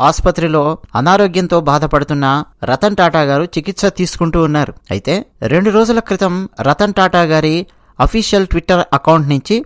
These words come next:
ఒక పోస్ట్ కూడా వచ్చింది. "నా ఆరోగ్యానికి సంబంధించి రకరకాల గాసిప్స్ వినిపిస్తూ ఉన్నాయి, వింటూ ఉన్నాను. నాకేం కాలేదు, నేను హాస్పిటల్కి వచ్చాను, కొన్ని టెస్టులు చేయించుకోవడం కోసం వచ్చాను, నా కోసం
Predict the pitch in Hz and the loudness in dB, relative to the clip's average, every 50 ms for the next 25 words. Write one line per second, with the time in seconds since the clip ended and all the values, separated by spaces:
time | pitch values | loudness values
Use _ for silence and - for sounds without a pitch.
0 | - _ - 139 - 165 170 185 - - 165 190 190 - - 180 175 170 170 180 | -8 _ -8 -4 2 2 2 2 2 0 0 0 0 0 -4 -2 2 4 4 4
1 | 165 143 - - 165 131 98 - _ _ - 127 135 147 156 151 160 170 - - | 4 2 0 -4 -4 -4 -4 -8 _ _ -6 0 2 4 4 4 2 0 -2 -4
2 | - 120 131 151 180 190 185 175 175 185 180 170 170 156 - 160 160 165 170 175 | 0 2 4 4 4 4 2 2 2 2 2 2 0 -4 -4 -6 -4 -4 -4 -4
3 | - 156 139 139 151 156 156 156 156 151 - - 202 196 185 165 135 127 123 - | -2 -2 -2 0 0 0 0 0 -2 -4 -4 -4 -4 -2 -2 -4 -4 -6 -4 -4
4 | 151 151 - - 151 143 135 131 131 131 135 - _ - - - 123 151 - - | -4 -4 0 0 0 0 2 0 0 0 -2 -6 _ -12 -4 0 0 2 2 0
5 | 196 - - - 175 175 180 180 180 - - 135 131 151 - 165 - - - 165 | -4 -4 -2 -2 0 2 2 0 0 -2 -2 -2 -2 -2 -2 -4 -4 -2 -2 -2
6 | 156 160 170 185 170 147 143 139 170 165 160 156 156 156 151 175 208 202 - - | 0 0 0 0 0 0 0 0 2 2 2 2 2 0 0 0 -2 -4 -6 -8
7 | - 107 120 - - 143 156 170 - - 143 139 147 160 165 156 147 180 208 208 | -6 -6 -6 -4 -2 -2 -2 -2 0 2 2 4 4 4 2 2 2 2 0 0
8 | - - _ _ - 135 139 151 151 151 160 165 175 - _ - - 131 135 - | -2 -6 _ _ -8 -4 -2 0 0 0 0 -2 -4 -6 _ -2 0 0 0 2
9 | - 185 190 190 175 - 165 156 - 160 151 147 175 190 180 170 - - 170 165 | 0 0 0 0 0 0 -2 -2 0 0 0 0 0 -2 -4 -6 -2 -2 0 0
10 | 175 - - 160 156 - - - 220 208 - 185 170 160 160 - - 156 147 147 | 0 -2 -2 -2 -2 -2 -2 0 0 0 2 0 0 0 -2 0 2 2 2 2
11 | 139 151 147 - 151 143 131 - - 131 120 123 131 143 135 104 73 - _ _ | 2 0 0 0 0 -2 -2 0 0 -2 0 2 2 2 0 0 -2 -6 _ _
12 | - 110 120 147 160 - 196 190 - 180 170 170 175 180 | -6 -2 0 0 2 2 0 0 2 0 0 0 0 -4